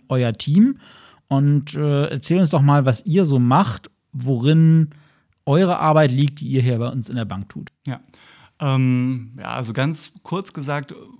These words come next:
Speaker 2: ähm, unser Team, ähm, beschäftigt sich damit, wie können wir,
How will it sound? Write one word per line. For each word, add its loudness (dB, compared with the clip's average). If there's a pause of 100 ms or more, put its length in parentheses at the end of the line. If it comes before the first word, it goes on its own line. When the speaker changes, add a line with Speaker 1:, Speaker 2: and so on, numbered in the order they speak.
(160)
Speaker 2:
ähm, -6
unser -8
Team, -8 (100)
ähm, -4
beschäftigt -10
sich -12
damit, -8
wie -8
können -6
wir, -4